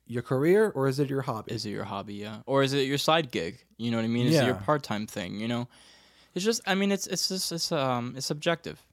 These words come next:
Speaker 2: It depends on the person. You know, it
Speaker 1: Yeah.
Speaker 2: depends on what they wanna do, how th-, how they are, their environment, their behavior, all that stuff. It all factors in. So it's really a subjective, um, question. I mean, in my opinion,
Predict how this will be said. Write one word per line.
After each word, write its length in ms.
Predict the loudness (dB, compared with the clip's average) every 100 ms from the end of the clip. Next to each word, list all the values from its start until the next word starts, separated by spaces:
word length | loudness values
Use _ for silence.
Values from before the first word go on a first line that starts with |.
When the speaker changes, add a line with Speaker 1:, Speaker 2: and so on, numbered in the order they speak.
| _
Speaker 2:
It 120 | -6 -4
depends 320 | 0 0 2
on 80 | 0
the 60 | 0
person. 420 | 0 -2 -6 -12 _ _ _ -6
You 100 | -2
know, 200 | 0 2
it 40 |
Speaker 1:
Yeah. 60 | 0
Speaker 2:
depends 280 | 0 -2
on 60 | -2
what 120 | -2
they 80 | -2
wanna 240 | -2 -2 -4
do, 340 | -4 -2 -2
how 220 | -4 -6
th-, 120 | -6 -12
how 200 | -12 -8
they 160 | -6 -6 -8
are, 380 | -6 -6 -4 -6
their 140 | -8
environment, 460 | -10 -8 -8 -8 -10
their 60 | -12
behavior, 520 | -10 -10 -8 -10 -8
all 120 | -4 -2
that 120 | -2
stuff. 240 | -8 -12 -6
It 80 | -2
all 180 | -2
factors 480 | -2 -8 -8 -10 -8
in. 180 | -8 -10 -16 _ _ _
So 140 | -4 -2
it's 140 | 0
really 180 | 2 2
a 60 | 2
subjective, 560 | -2 -4 -4 -4 -8
um, 320 | -10 -10 -12 -16 _
question. 460 | -4 -4 -4 -12 -16 _ _ -20 _ -6
I 80 |
mean, 200 | -4 -4 -4
in 140 | -2
my 180 | 2 2
opinion, 640 | 2 0 0 2 2 -2